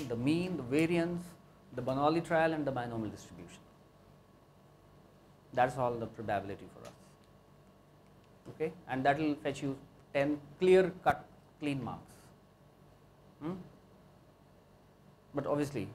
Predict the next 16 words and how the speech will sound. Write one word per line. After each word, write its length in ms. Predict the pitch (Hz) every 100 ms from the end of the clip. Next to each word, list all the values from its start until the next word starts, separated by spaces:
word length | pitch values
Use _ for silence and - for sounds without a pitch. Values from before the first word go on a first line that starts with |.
| -
you 80 | 117
have 200 | 120 120
to 240 | 135 120 113 - - 110
do 120 | 120 113
some 160 | 120
amount 260 | 113 107 107
of 180 | 107 -
practice 520 | 110 101 - 113 113 104
and 100 | 95 98 - 101
understanding. 640 | 120 - 117 113 110 110 - - - -
And 160 | 165 180
you 120 | 214
should 380 | 214 240 226 190
go 180 | 208
through 220 | 208 196 190
the 300 | 180 175